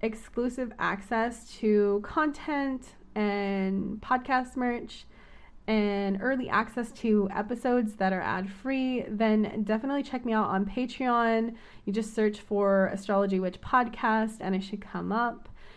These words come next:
And I have tons of different tiers, and even the lowest tier gets something fun, some kind of cute merch, and access to ad-free podcasts and exclusive content,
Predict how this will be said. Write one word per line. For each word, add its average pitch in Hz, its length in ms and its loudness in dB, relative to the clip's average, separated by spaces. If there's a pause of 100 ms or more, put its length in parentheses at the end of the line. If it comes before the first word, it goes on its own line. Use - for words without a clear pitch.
(120)
And 214 100 0
I 220 40 4
have 220 280 4
tons 262 320 0
of 226 100 0
different 220 280 -2
tiers, 208 440 4
and 214 100 4
even 220 180 4
the 208 100 6
lowest 196 340 4
tier 180 540 -2 (100)
gets 175 280 0
something 180 640 -4 (280)
fun, 247 480 2
some 226 240 0
kind 220 200 0
of 208 120 -2
cute 190 340 -2
merch, 226 540 0 (100)
and 180 420 -2
access 196 380 -2
to 196 120 -6
ad-free 180 280 -4
podcasts 220 760 2
and 175 260 -2
exclusive 196 640 0 (100)
content, 180 640 -4